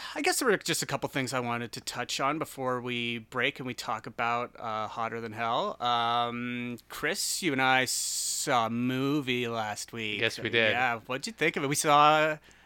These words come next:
Speaker 1: as, as a lot of people did, Mission
Speaker 2: Mission Impossible
Speaker 1: Impossible.
Speaker 2: Fallout.
Speaker 1: Mm-hmm.
Speaker 2: Uh,
Speaker 1: You got some thoughts on this one?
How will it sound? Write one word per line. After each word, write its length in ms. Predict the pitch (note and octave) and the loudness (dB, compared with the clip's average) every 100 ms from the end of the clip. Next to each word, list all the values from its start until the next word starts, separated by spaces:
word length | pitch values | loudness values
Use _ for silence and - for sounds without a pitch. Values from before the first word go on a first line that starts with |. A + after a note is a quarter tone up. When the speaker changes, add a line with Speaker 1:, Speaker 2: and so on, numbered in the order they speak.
| - | -14
Speaker 1:
as, 160 | B2+ - | -6 0
as 180 | C#3 | 2
a 60 | C3 | 4
lot 160 | G3+ G3+ | 6 4
of 60 | |
people 220 | D#3+ D3 C3 | 2 -4 0
did, 320 | C3 A#2+ A#2 - - - | 2 0 -2 -20 -14 -2
Mission 60 | |
Speaker 2:
Mission 260 | A#2 B2 C3+ | 2 4 4
Impossible 480 | C#3 B2 A#2 - A2+ | 6 6 6 4 0
Speaker 1:
Impossible. 140 | A2+ | 4
Speaker 2:
Fallout. 440 | A#2+ A2+ A2+ G#2+ - G#2+ | 8 8 8 4 0 -10
Speaker 1:
Mm-hmm. 480 | A#2+ A2 B2 A#2 G2+ - _ - - | -10 -6 -6 -6 -10 -16 _ -20 -2
Speaker 2:
Uh, 260 | D#3 D3+ C3+ - _ _ _ - | 6 6 6 0 _ _ _ -8
Speaker 1:
You 80 | |
got 160 | F3 C3+ | 0 0
some 100 | E3 | 0
thoughts 280 | - D3+ - | 4 4 4
on 100 | F3 | -2
this 180 | E3+ - | -2 0
one? 200 | F3+ | 0